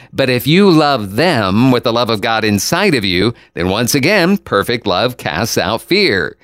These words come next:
It casts out fear in all equations. It's like a multiplication problem where perfect love is the number zero. You know, it doesn't matter what numbers you're multiplying. Make it ten times ten. Make it ten times a hundred.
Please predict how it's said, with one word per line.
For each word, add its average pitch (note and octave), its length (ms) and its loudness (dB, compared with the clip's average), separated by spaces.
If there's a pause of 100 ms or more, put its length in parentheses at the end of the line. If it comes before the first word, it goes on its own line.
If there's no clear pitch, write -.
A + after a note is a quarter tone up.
(120)
It D#3+ 80 0
casts C#3 320 -2
out D3 200 0
fear E3+ 220 2
in G#3 140 0
all B3 280 2
equations. G#2+ 920 -2 (220)
It's E3 140 -2
like A#3+ 140 2
a A3 40 2
multiplication G#3 840 2
problem E2+ 500 -2
where F2+ 180 0
perfect D3+ 460 -4
love C3+ 380 0
is B2 100 -2
the C3 100 2
number B2+ 440 2
zero. B2 640 2 (420)
You C3+ 60 -2
know, D#3 120 2
it D3 60 2
doesn't D#3 240 2
matter C#3+ 380 2
what D#3+ 320 2
numbers A#2 460 2
you're G#2+ 100 0
multiplying. G2+ 840 0
Make G2 160 -2
it G#2 120 -4
ten A2 240 0
times A#2+ 360 -2
ten. D#3 360 0
Make F#2 160 -4
it - 120 -4
ten C3 200 0
times C3+ 300 0
a C3 100 0
hundred. C#3+ 460 -2